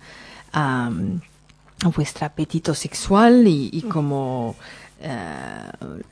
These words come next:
lo manejáis o cómo no, o qué problemas, qué gustos.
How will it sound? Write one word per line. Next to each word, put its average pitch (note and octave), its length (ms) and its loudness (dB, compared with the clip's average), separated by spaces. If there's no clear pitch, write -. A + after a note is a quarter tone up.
lo G2 1080 0
manejáis B3+ 1000 2
o D3 320 4
cómo G#2 600 0
no, C3+ 380 0
o C4 800 4
qué - 100 0
problemas, C4 720 2
qué - 200 -4
gustos. - 720 -2